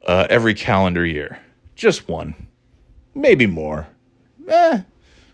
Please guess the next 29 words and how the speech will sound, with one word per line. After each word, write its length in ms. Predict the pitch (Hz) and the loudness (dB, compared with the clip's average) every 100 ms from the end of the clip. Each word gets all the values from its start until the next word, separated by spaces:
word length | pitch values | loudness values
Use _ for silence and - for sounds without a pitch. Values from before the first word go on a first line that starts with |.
| _ | _
depends 340 | - - 151 | -2 2 4
on 140 | 151 147 | 6 6
what 140 | 135 | 6
it 80 | 120 | 4
is." 380 | 87 82 - - _ _ _ _ - - - _ | 0 -4 -14 -20 _ _ _ _ -20 -20 -20 _
And 300 | - 87 90 | -4 2 4
if, 260 | 92 87 - | 4 2 2
uh, 400 | 101 92 90 87 - | 4 6 4 2 -2
you 160 | 98 | -2
know, 180 | 87 82 - | -2 -2 -4
if 160 | 92 | -2
there's 180 | 104 95 | 0 0
a 60 | 92 | 0
big 220 | 120 123 | -2 0
time 220 | 131 110 | 0 0
pay-per-view 600 | 117 113 113 104 120 120 | 2 0 0 0 2 0
coming 320 | 117 131 117 | 0 0 2
to 40 | 104 | 4
Boston 440 | 107 110 113 120 | 4 4 2 -2
again, 280 | 110 107 104 | 2 2 2
I'll 200 | - 87 | -2 -4
definitely 500 | 85 - 113 - 113 | -4 0 0 0 -2
go 140 | 107 | 0
to 60 | 104 | 0
that. 340 | 90 87 92 _ _ _ _ _ _ _ _ - | -2 -2 -4 _ _ _ _ _ _ _ _ -4
Uh, 420 | 80 87 90 87 85 _ _ _ _ _ _ _ _ - | 2 4 4 2 -2 _ _ _ _ _ _ _ _ 0
A 120 | 113 | 2
E 140 | 104 | 2
W, 540 | 104 110 107 110 107 | 4 4 4 4 2